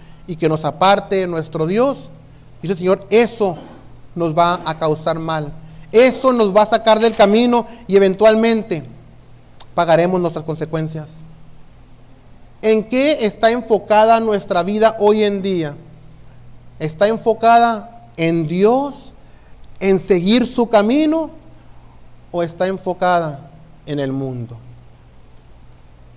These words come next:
¿Está enfocada en seguir los deseos de la carne,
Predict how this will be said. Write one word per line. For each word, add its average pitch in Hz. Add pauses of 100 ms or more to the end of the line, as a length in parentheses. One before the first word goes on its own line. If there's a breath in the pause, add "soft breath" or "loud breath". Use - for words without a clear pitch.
(720)
¿Está 131
enfocada 196
en 160
seguir 165 (1200 loud breath)
los 147
deseos 170
de 180
la 165
carne, 220